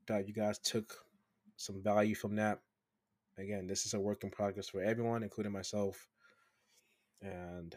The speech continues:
um, yeah, I just wanna leave you guys on that note. Um, Saturday, May seventh, twenty twenty-two. Go out there, be the best versions of yourself. Authentic, real, best version of yourselves.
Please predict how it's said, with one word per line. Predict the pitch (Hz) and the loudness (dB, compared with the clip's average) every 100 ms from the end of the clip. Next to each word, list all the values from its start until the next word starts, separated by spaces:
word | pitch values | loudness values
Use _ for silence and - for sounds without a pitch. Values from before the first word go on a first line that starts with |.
| - | -10
um, | 87 85 80 85 - _ _ _ _ _ _ _ _ _ _ | -8 -6 -8 -12 -18 _ _ _ _ _ _ _ _ _ _
yeah, | 95 98 - | 0 0 0
I | |
just | 107 | -4
wanna | 113 107 | -2 -2
leave | |
you | 101 | 0
guys | 101 98 | -2 -2
on | |
that | 98 87 | -4 -4
note. | 92 87 _ _ - | -6 -8 _ _ -20
Um, | 90 85 90 92 _ - 95 | -16 -14 -14 -16 _ -18 -8
Saturday, | - 110 107 107 | 2 4 4 2
May | 104 104 | 2 0
seventh, | - 104 98 95 - _ _ _ - _ | 0 0 -2 -6 -10 _ _ _ -20 _
twenty | - 104 101 | -6 -2 -2
twenty-two. | 98 98 95 - 101 92 - _ _ _ _ _ _ _ _ | -2 -4 -4 0 0 -2 -8 _ _ _ _ _ _ _ _
Go | - | 0
out | 101 101 | 4 4
there, | 101 101 98 90 _ - | 2 2 2 0 _ -6
be | 104 | -2
the | 98 | 0
best | 95 98 - | 2 2 2
versions | 101 95 | 0 0
of | 95 | -4
yourself. | 92 92 95 85 87 - _ _ _ | -4 -2 -2 -2 -4 -8 _ _ _
Authentic, | 101 - 107 107 - 101 | -10 2 2 4 0 -2
real, | 104 107 107 104 101 - _ _ _ 104 - | 2 4 4 4 0 -6 _ _ _ -14 0
best | 107 104 - | 2 2 0
version | 104 104 101 | 0 0 0
of | 95 | -4
yourselves. | 92 - 87 85 - | -6 -6 -4 -4 -6